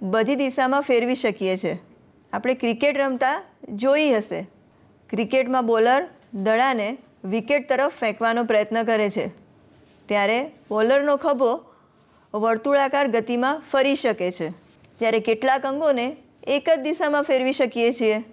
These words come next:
જેમ કે આપણા હાથની ભુજાને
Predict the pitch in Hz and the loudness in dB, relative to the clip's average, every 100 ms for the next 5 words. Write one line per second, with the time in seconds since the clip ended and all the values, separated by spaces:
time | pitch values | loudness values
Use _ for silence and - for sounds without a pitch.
0 | - _ _ _ _ - _ _ _ _ | -20 _ _ _ _ -20 _ _ _ _
1 | _ - 190 233 269 254 226 277 - _ | _ -12 -2 0 2 2 0 0 -6 _
2 | - _ _ _ _ _ - - 202 247 | -20 _ _ _ _ _ -12 -8 -4 -2
3 | 247 226 208 226 262 226 233 233 247 226 | -2 0 -2 -2 0 2 2 2 2 0